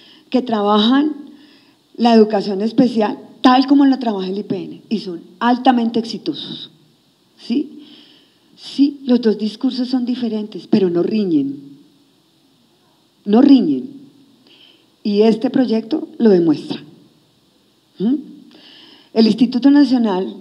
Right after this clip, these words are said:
el, el, el I P N, la sección de educación especial, fue la primera que trabajó en Colombia la educación especial. Y eso es meritorio,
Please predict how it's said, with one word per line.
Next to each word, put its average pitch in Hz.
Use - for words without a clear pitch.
el, 190
el, 180
el 185
I 180
P 226
N, 160
la 190
sección 185
de 208
educación 202
especial, 165
fue 208
la 214
primera 202
que 202
trabajó 170
en 175
Colombia 165
la 135
educación 135
especial. -
Y 196
eso 262
es 233
meritorio, 180